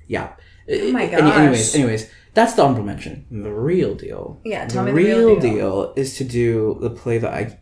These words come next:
Speaker 1: maybe, have I talked about before on this podcast? Maybe I haven't.
Speaker 2: Kiki, I don't think you've ever talked about this,
Speaker 1: <sighs>
Speaker 2: so
Speaker 1: Oh,
Speaker 2: I'm,
Speaker 1: God.
Speaker 2: I'm
Speaker 1: Listen,
Speaker 2: really excited right now.
Speaker 1: I'm gonna say this right now, right here, right now, as Gabriella and Troy saying, if somebody ever takes this idea from me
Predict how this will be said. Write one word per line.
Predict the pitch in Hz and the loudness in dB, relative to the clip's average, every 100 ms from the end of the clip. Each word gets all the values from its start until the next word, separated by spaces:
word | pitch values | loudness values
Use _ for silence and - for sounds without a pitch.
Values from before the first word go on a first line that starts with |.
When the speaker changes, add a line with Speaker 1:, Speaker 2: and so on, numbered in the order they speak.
| - | -10
Speaker 1:
maybe, | - 202 226 | -6 -6 -6
have | 202 | -10
I | 277 | -10
talked | 302 294 | -8 -8
about | 277 277 | -10 -14
before | - 262 | -10 -8
on | |
this | 254 | -8
podcast? | 269 262 262 262 - | -12 -18 -16 -14 -4
Maybe | 247 302 | -2 0
I | |
haven't. | 175 139 117 - - 233 | -2 -2 -4 -6 -14 -10
Speaker 2:
Kiki, | 285 269 - | -8 -6 -4
I | 254 | -2
don't | 381 | -2
think | 359 | -2
you've | 254 - | -4 -4
ever | 196 190 | -6 -4
talked | 196 190 185 | -6 -6 -6
about | 214 247 269 | -2 -2 0
this, | 294 - - | -4 -4 -10
Speaker 1:
<sighs> | - | 2
Speaker 2:
so | 220 196 170 | 4 6 4
Speaker 1:
Oh, | 143 | 2
Speaker 2:
I'm, | - | 2
Speaker 1:
God. | 143 135 135 131 156 - | 2 4 4 4 2 2
Speaker 2:
I'm | 220 | 4
Speaker 1:
Listen, | 226 196 208 | 6 4 4
Speaker 2:
really | 202 180 | 4 2
excited | 180 196 160 156 | -2 -4 -4 -2
right | 151 139 | -4 -4
now. | 101 | -6
Speaker 1:
I'm | 82 135 | -2 4
gonna | 147 | 4
say | 147 | 4
this | 131 120 | 2 2
right | 117 117 117 117 | 0 0 0 0
now, | 117 117 113 | -2 -2 -2
right | 110 110 120 | -2 -2 -2
here, | 127 113 | 0 0
right | 110 107 | 0 -2
now, | 107 110 | -2 -4
as | 110 | -4
Gabriella | 110 110 110 107 | -4 -4 -2 -2
and | 110 113 | -4 -4
Troy | 104 104 | -4 -4
saying, | - 107 107 104 - _ - - - - - | -4 -6 -6 -8 -12 _ -20 -20 -20 -12 -6
if | 120 | -4
somebody | - 165 170 - | 0 0 0 -4
ever | 117 120 | -4 -4
takes | 127 120 | -4 -8
this | 123 | -4
idea | 113 107 107 | -4 -2 -4
from | 113 117 | -4 -4
me | 120 120 - | -4 -4 -6